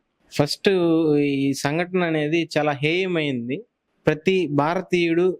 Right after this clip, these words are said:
సభ్య సమాజం తలదించుకోవాల్సిన సంఘటన ఇది. బా-, మనం ఒలింపిక్స్ లో ఒక మెడల్ వస్తే ఆ మెడల్ భారతీయులందరూ సాధించినట్టుగా మనం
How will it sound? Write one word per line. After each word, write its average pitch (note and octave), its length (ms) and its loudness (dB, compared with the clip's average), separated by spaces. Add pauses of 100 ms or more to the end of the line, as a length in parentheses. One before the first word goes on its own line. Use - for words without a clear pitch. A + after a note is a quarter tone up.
సభ్య D3+ 320 -2
సమాజం D#3 540 -2
తలదించుకోవాల్సిన C#3+ 840 -2
సంఘటన A#2+ 540 -6
ఇది. B2+ 200 -6 (280)
బా-, C#3+ 280 2
మనం D#3+ 640 0 (180)
ఒలింపిక్స్ G#3+ 640 0
లో F#3+ 500 0 (300)
ఒక D#3 460 -2 (100)
మెడల్ E3 420 2
వస్తే F#3 600 -2 (400)
ఆ D3 40 -2
మెడల్ E3+ 800 2
భారతీయులందరూ F#3+ 920 0
సాధించినట్టుగా F3+ 840 -2
మనం D#3 460 -2